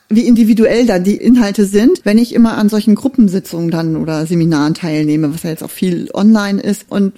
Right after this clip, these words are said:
für uns ist ja wichtig, der Einzelne ist der Ausgangspunkt und den muss man abholen. Und da weiß ich nicht, wie gut das da umgesetzt werden kann. Aber für diejenigen, die das unbedingt wollen, brauchen,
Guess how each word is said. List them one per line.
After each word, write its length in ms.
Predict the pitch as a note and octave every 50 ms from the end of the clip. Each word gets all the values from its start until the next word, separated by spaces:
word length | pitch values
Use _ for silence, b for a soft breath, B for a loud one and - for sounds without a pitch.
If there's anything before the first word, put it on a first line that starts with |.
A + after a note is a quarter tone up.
| - - - -
für 200 | G3+ - A#3 -
uns 180 | A#3 B3+ B3+
ist 140 | - A3+ -
ja 140 | A#3+ G#3 G3
wichtig, 280 | A3+ - - A3+ - -
der 140 | G#3+ -
Einzelne 440 | - F3+ B3 E4+ D#4+ - B3 G#3 F#3+
ist 160 | F#3 F#3+ -
der 120 | - D#3+ A#2+
Ausgangspunkt 960 | D#3+ F3+ - - E3+ D3+ D#3+ - - - - - G3+ B3 E4+ G4 - - -
und 160 | - G3+ G3
den 140 | G#3+ A3+ A#3+
muss 180 | B3 A#3 A#3+ -
man 120 | G#3 -
abholen. 600 | - A#3 - - - D#3 D3 C3+ C3+ D3+ F3+ G#3+ - -
Und 100 | G3 F#3 _
da 180 | - D3 F#3+ A3 - _
weiß 180 | - G#3 A3 -
ich 140 | A3+ G#3+ -
nicht, 160 | A3 G#3 -
wie 60 | G3+
gut 200 | G3 A3+ G#3 -
das 100 | G3 F#3
da 100 | - F#3
umgesetzt 500 | - F3+ F#3 G3 G3 E3+ D3+ - - -
werden 260 | E3 D3 C#3+ D3+ D3
kann. 360 | C#3+ - - C#3+ - - E3 - _ _ -
Aber 420 | - G#3+ G3+ G3+ F3+ - C#3+ G3
für 160 | G3 - G#3+
diejenigen, 460 | F#3 G3+ G3 G#3 G#3+ G#3 G#3 G#3 G#3
die 80 | G3 G3+
das 120 | G3 G3+
unbedingt 340 | G#3 G3+ G3+ G3 F#3+ G3+ F3+
wollen, 380 | E3+ F3 F#3 G3 G#3+ A#3 A#3 A#3
brauchen, 800 | A3+ - E3 F#3 G#3 A3 - B3+ A#3 A#3 A3+ A3+ A#3+ G#3+ G3